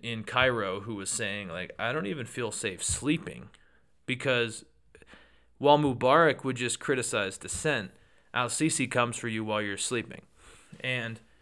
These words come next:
that's why this country is in such a volatile place. So, moving on again, the country has just kind of created an authoritarian nightmare of fear,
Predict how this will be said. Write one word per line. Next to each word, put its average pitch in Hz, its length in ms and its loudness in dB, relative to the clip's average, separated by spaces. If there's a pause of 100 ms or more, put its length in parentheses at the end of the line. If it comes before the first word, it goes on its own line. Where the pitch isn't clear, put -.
(380)
that's 156 200 0
why 170 140 6
this 143 280 -2
country 175 540 -2
is 113 100 -4
in 127 100 -6
such 139 220 -6
a 117 60 -6
volatile 110 520 2
place. - 580 0 (140)
So, 135 400 0 (1900)
moving 185 360 6
on 131 180 4
again, 117 440 -2 (1300)
the 151 120 -6
country 208 420 0
has 147 100 2
just 151 180 -4
kind 165 200 0
of 160 60 -6
created 143 440 -2
an 110 80 -6
authoritarian 123 840 -4
nightmare 95 760 -4
of 101 160 -10
fear, 110 580 -2